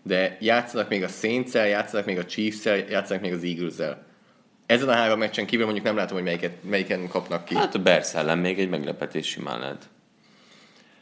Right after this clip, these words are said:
Speaker 2: Mikor van az? December.
Speaker 1: December.
Speaker 2: Lehet, hogy addigra már rég megvannak.
Speaker 1: Chicagóban.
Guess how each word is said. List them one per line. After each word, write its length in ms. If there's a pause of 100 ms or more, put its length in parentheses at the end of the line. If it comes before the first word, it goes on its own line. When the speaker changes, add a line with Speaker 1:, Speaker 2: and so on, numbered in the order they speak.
(320)
Speaker 2:
Mikor 260
van 120
az? 220
December. 480 (120)
Speaker 1:
December. 200
Speaker 2:
Lehet, 200
hogy 100
addigra 240
már 160
rég 140
megvannak. 380
Speaker 1:
Chicagóban. 680